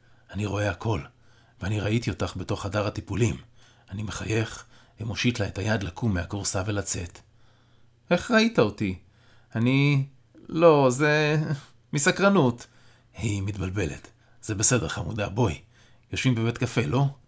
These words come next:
אני עונה לה כשידי מושטת אליה. היא שותקת וקמה מהכורסה. אנחנו יוצאים. אני נועל אחרינו את דלת הכניסה לקליניקה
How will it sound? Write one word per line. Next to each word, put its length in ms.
אני 140
עונה 200
לה 100
כשידי 400
מושטת 480
אליה. 240
היא 100
שותקת 540
וקמה 320
מהכורסה. 640
אנחנו 320
יוצאים. 380
אני 140
נועל 260
אחרינו 460
את 60
דלת 240
הכניסה 360
לקליניקה 640